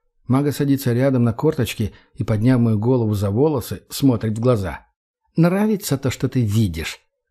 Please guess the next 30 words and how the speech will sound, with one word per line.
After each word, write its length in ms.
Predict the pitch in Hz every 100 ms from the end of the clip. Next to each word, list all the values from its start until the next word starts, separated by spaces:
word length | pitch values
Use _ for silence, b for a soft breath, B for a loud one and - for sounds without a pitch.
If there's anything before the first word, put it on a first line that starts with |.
| _
На 100 | 127
моём 280 | 127 131 117
лице 320 | 123 - 127
опять 300 | 107 131 117
расплывается 680 | 110 - 120 123 120 - 107
злорадная 500 | 120 117 107 107 -
ухмылка. 720 | 123 - 117 92 - - - _ _ _ -
«Ты 200 | 175 147
жалок. 680 | 98 110 113 104 82 - - - _ _
Скажи 340 | - - 151 170
это 200 | 165 160
отражению 680 | 160 165 151 170 143 127 127
в 40 |
зеркале». 640 | 127 151 117 95 76 - - _ _ _ _ _
Удар 240 | 120 139 131
ногой 280 | 131 127 120
в 100 | -
корпус 420 | 147 143 143 -
роняет 420 | 117 120 131 131
меня 220 | 127 120
на 160 | 123 117
спину. 360 | - - 69 - _ _ -
«Зачем 560 | 85 110 - - 143
я 100 | 110
это 140 | 104 110
говорю? 380 | 120 120 90 71 b b b -
Что 220 | - 165
за 140 | 139
приступ 540 | - 147 160 - - -
мазохизма?» 720 | 127 151 - 170 98 85